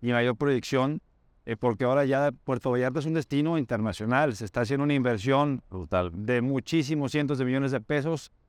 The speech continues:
Speaker 1: tendrás mayores conexiones, ya viene gente de Asia, de Europa, de Estados Unidos, entonces ya no estás en un mercado local, ya estás en un mercado internacional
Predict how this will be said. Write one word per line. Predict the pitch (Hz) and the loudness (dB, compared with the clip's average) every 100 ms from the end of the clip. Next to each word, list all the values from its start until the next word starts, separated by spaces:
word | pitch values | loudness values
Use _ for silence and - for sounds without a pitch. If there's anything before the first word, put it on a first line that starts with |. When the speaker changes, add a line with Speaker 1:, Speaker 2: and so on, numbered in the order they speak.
| _ | _
Speaker 1:
tendrás | 120 127 143 135 | -2 2 2 2
mayores | 131 127 139 147 | 2 2 2 0
conexiones, | 135 123 - 147 147 | 0 -2 -2 -2 0
ya | 127 127 | 2 2
viene | 131 123 | 2 2
gente | 120 110 117 | 0 -2 0
de | 113 | 2
Asia, | 127 147 - 143 131 | 2 0 0 2 2
de | 110 | 0
Europa, | 101 117 143 - 131 123 | 0 0 -2 0 0 2
de | |
Estados | 104 - 123 120 | -2 -2 -2 0
Unidos, | 123 131 160 - _ _ _ _ | 0 2 0 -4 _ _ _ _
entonces | - 135 123 _ | -2 -2 -2 _
ya | 113 120 151 | -4 0 2
no | 170 | 0
estás | - 151 | 0 0
en | 151 | 0
un | 151 | 0
mercado | 151 139 127 123 | -2 0 2 4
local, | 120 120 131 | 2 2 0
ya | 101 | 0
estás | 95 123 | -4 -2
en | 127 | -2
un | 139 | 0
mercado | 147 117 131 | -2 0 0
internacional | 147 123 113 107 120 117 131 156 | 0 -2 -2 -2 -2 0 0 0